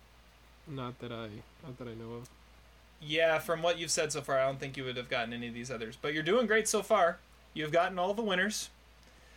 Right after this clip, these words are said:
Speaker 2: Let's move on. Best Supporting Actor. This is gonna be a tough one, I think.
Speaker 1: Yeah, I don't even know if I have a, uh,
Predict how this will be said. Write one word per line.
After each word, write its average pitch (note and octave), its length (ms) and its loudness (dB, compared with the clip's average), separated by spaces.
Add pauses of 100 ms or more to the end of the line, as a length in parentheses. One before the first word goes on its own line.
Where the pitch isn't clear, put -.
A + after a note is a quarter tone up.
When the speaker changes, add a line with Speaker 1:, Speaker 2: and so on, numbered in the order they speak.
(400)
Speaker 2:
Let's F3 240 4
move G3+ 180 2
on. F#3+ 320 2 (580)
Best D#3+ 440 2
Supporting F3+ 760 0
Actor. D3 540 -8 (1400)
This E3 260 0
is F3 80 -6
gonna D#3+ 240 -2
be C#3+ 200 -2
a C3 60 -2
tough C3 320 -6
one, B2 200 -10
I A2 80 -12
think. - 340 -18 (1700)
Speaker 1:
Yeah, B2 300 -2
I A#2+ 120 -4
don't C#3 180 -4
even B2 200 -4
know A#2+ 220 -4
if A#2+ 120 -10
I A#2 100 -6
have A#2 140 -8
a, A2+ 220 -8
uh, A2+ 220 -12